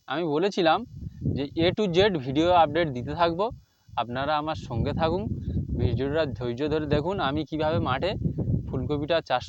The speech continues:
করছি। আপনারা আমার চ্যানেলটাকে সাবস্ক্রাইব করে, লাইক করে পাশে থাকবেন। আমি ডিটেলস সব কিছু A to Z একদম আমি দেখিয়ে দেবো। তাহলে এখন আমি কি করছি, এই মাঠ আমার, এখানে আমি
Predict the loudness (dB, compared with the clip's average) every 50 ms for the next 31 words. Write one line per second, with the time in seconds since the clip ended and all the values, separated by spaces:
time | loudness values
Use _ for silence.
0 | -2 -2 0 0 0 0 0 0 0 -2 -4 _ _ -18 -12 -10 -4 -4 -4 -2
1 | 0 2 2 2 2 2 -2 -8 -16 -16 _ _ _ _ _ _ -8 -6 -4 -4
2 | -4 -6 -4 -2 -4 -2 -2 -2 0 0 0 0 0 -4 -4 -2 -4 -4 -4 -2
3 | -4 -2 0 0 2 0 2 0 0 -2 -2 -6 -12 -16 -18 -18 _ -10 -8 -4
4 | 0 0 0 0 0 -2 -2 -2 0 2 0 0 0 -2 -2 0 0 2 2 0
5 | 0 -2 -2 -6 -6 -6 -6 -6 -6 -8 _ -6 -2 0 0 2 2 2 2 4
6 | 4 4 2 2 0 2 2 2 2 2 0 -2 0 2 2 4 4 4 4 2
7 | 0 0 2 2 2 2 4 4 4 2 2 2 2 0 -2 -2 -2 -4 -4 -4
8 | -4 -6 -4 -4 -2 -2 0 2 2 2 2 4 2 2 4 4 2 2 0 0
9 | -2 -6 -6 -6 -8 -10 -8 -8 -6 -6 -4 -2 0 4 6 6 6 6 4 2
10 | -2 -2 -2 -4 -4 -4 0 2 0 0 0 -2 -4 -4 -4 -6 -12 -20 _ -20
11 | -18 -14 -4 2 2 4 4 4 4 4 4 6 4 4 4 4 0 -2 -2 -6
12 | -4 -4 0 2 2 2 4 2 2 0